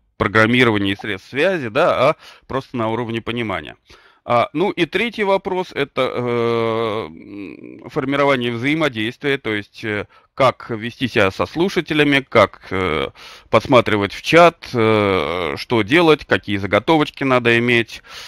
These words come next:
э, как, э, купировать, м, нехорошие ситуации всякие и так далее, и так далее. А, вот.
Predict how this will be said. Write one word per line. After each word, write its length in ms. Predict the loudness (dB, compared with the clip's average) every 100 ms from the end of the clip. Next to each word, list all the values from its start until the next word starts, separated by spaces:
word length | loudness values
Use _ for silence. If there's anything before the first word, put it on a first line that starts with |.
| -12 0
э, 340 | 4 6 4 4
как, 400 | 6 6 2 0
э, 160 | 0
купировать, 800 | 0 -6 -2 0 2 2 0 -6
м, 240 | -6 -4 -6 -10 _
нехорошие 1300 | -10 -8 -6 -6 -4 -6 -4 -4 0 2 2 0 -4
ситуации 560 | -4 4 6 6 2 -2
всякие 600 | 0 0 0 -2 0 -2
и 140 | -4
так 200 | -4 -2
далее, 320 | 0 2 2
и 40 | 0
так 200 | -4 -6
далее. 300 | -8 -10 -14 -20 -20 -6 2
А, 220 | 6 6
вот. 220 | 4 -2